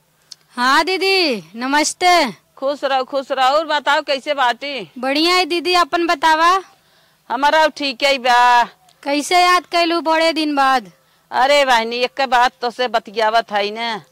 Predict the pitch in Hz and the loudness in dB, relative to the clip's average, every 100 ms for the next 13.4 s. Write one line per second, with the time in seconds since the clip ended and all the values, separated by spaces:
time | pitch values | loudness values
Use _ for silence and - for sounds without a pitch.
0 | - 247 294 320 311 311 339 330 330 330 | -8 0 2 2 2 2 2 2 2 2
1 | 262 233 269 285 277 247 - - 233 233 | 4 4 4 2 0 -4 -8 0 0 0
2 | 220 247 220 180 226 226 214 226 226 226 | -4 -8 -4 -2 -2 -2 -4 -6 -6 -6
3 | 226 226 - 214 214 214 190 214 226 240 | -4 -4 -4 0 0 0 0 2 2 0
4 | - _ _ _ _ _ - 196 254 277 | -6 _ _ _ _ _ -6 0 2 2
5 | 262 254 269 269 262 262 269 262 262 269 | 2 2 0 2 2 4 4 4 2 2
6 | 262 262 262 233 269 262 294 302 247 240 | 2 4 4 2 2 4 4 4 2 -2
7 | 240 262 269 269 247 277 - 269 302 294 | -2 0 0 -2 0 0 0 0 0 -4
8 | 165 _ _ _ _ _ 220 254 277 277 | -8 _ _ _ _ _ -4 0 2 2
9 | 269 277 285 269 285 294 294 285 269 240 | 2 2 2 2 2 2 2 2 4 4
10 | 202 165 - _ _ _ - 214 226 240 | 2 -2 -8 _ _ _ -8 -4 0 0
11 | 269 269 269 285 294 269 226 202 233 254 | 2 0 0 0 2 2 0 0 2 2
12 | 254 247 262 220 254 - 247 226 247 269 | 4 2 0 0 -2 -2 0 2 4 2
13 | 220 240 208 | 2 2 4